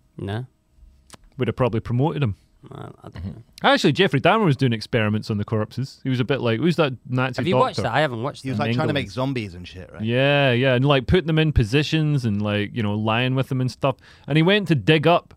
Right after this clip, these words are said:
Speaker 2: oh man, I shouldn't give spoilers, but yeah, watch that thing, the, uh, the show about Jeffrey Dahmer on Netflix. It's great. He, like, he went to, he saw, uh, an obituary in the paper, and he was like, "Oh, I like the look of that guy. He's a handsome guy." So he went to,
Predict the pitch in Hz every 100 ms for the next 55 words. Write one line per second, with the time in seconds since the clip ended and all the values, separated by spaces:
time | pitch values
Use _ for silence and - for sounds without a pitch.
0 | - 165 170 165 170 143 190 175 113 -
1 | 151 170 160 110 107 123 147 143 151 -
2 | 175 127 - 165 147 123 117 113 110 110
3 | - 120 110 107 110 - 147 143 117 104
4 | 131 123 107 123 143 120 104 107 143 127
5 | 107 113 98 123 143 - _ _ _ -
6 | 147 160 151 - 160 156 196 185 170 139
7 | 143 170 185 180 139 - _ _ - 123
8 | 131 123 127 110 190 170 175 143 110 -
9 | 170 233 147 110 113 117 123 113 143 143
10 | 123 110 139 135 139 143 135 127 117 135
11 | 135 135 107 107 123 139 120 113 139 139
12 | 135 - _ _ _ - 156 147 151 160
13 | 214 175